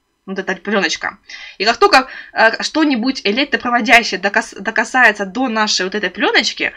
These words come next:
появляется у них там какой-то сигнал. То есть это, ну, идёт сигнал, то, что в данной точке пошёл сигнал какой-то,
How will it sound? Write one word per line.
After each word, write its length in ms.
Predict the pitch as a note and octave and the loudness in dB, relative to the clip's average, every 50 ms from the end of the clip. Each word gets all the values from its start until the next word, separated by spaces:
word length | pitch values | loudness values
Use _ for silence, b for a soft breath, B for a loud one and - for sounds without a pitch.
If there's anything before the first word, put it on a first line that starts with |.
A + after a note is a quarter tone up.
| B B B B B | B B B B B
появляется 480 | - F#3+ G#3+ B3 D#4 G4 G4 - - B3+ | -4 0 4 6 6 6 6 2 -2 -4
у 40 | |
них 200 | A3+ A#3+ D4+ - | -2 -2 -2 -2
там 100 | - B3+ | -2 -2
какой-то 240 | A3+ - B3 - C4 | -2 -2 -6 -6 -6
сигнал. 500 | B3+ - C4+ G3+ A3 A3 G3+ D#3 C3 - - | -4 -4 -4 -2 2 2 2 2 2 -2 -6
То 60 | - E3 | -10 -10
есть 180 | E3+ - - | -10 -10 -12
это, 180 | D#3+ - E3 D3+ - | -8 -8 -8 -6 -6
ну, 360 | F#3 F#3 F#3 A#3 C4+ - E3+ | -8 -8 -6 -6 -6 -6 -4
идёт 200 | G3 G#3+ A#3 - | -4 -4 -4 -2
сигнал, 200 | G#3+ A3+ C#4+ D4+ | 0 2 2 2
то, 60 | D4 | 0
что 220 | - - G3 - B B B B B | -2 -4 -6 -6 B B B B B
в 80 | G3 F#3+ | -4 2
данной 380 | G#3+ B3 A3 G#3+ F#3+ F3 E3 | 6 6 6 6 4 0 -2
точке 420 | E3+ - C#4 G#4+ G#4+ - - F4 E4+ | 0 2 2 4 4 2 0 -2 -2
пошёл 400 | - A3 - - A#3 C4 E4+ D#4+ | -2 -2 -2 0 -2 -2 -2 -2
сигнал 640 | - - A3 G#3+ F#3+ F#3 G3 A#3 C4+ D4+ C#4 - _ _ _ _ _ _ - | -4 -8 -8 -6 -2 0 2 4 4 2 0 -4 _ _ _ _ _ _ -6
какой-то, 560 | - E3+ F3 A3 B3 B3+ - A#3+ A#3 A#3 A3+ | -4 -4 -2 -2 -2 0 2 4 4 4 2